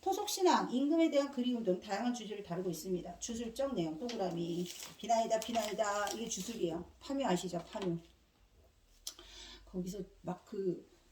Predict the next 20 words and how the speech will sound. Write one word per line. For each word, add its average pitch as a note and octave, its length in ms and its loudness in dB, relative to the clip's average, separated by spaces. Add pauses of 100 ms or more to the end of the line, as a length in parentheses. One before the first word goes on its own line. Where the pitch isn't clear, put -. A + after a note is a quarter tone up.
(580)
접신해가지고 B3 720 4
막 F#3 120 0
기도하는 B3+ 440 10
장면 E3+ 300 4
뭐 D3+ 100 -2
이런 E3 160 2
거 D#3+ 60 4
나오거든요. D3+ 800 -2
그래서 E3 300 0 (320)
비나이다, F3 580 2
비나이다. D#3+ 480 -2 (460)
그러니까 - 300 -4
하늘에 F4+ 440 6
대고 A3+ 460 2
기도를 C4+ 400 2
했더니 E4 480 4
뜻이 F4+ 260 4
이루어졌어. G3+ 580 2 (380)
서동요도 F4 880 4
사실은 B3 580 2